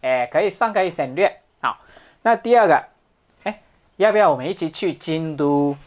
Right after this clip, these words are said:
好，去京都。京都へ行きます。整句话。一緒に京都へ行きませんか？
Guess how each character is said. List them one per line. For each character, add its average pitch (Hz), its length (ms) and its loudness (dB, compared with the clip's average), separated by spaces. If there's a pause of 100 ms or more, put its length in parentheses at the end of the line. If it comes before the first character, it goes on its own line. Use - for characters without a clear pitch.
(420)
好， 117 220 -2 (240)
去 262 300 -4
京 214 320 -6
都。 214 280 -2 (640)
京 226 360 2
都 156 420 0
へ 269 160 0 (480)
行 127 180 -14
き 175 220 -6
ま 190 180 2
す。 - 280 -12 (760)
整 120 240 -8
句 190 140 0
话。 214 200 2 (1000)
一 143 140 -2
緒 139 320 -2
に 208 320 -4 (160)
京 165 260 2
都 139 180 -2
へ 220 200 0 (160)
行 135 100 -16
き 180 140 -10
ま 240 160 0
せ 269 180 -4
ん 277 80 -8
か？ 240 320 2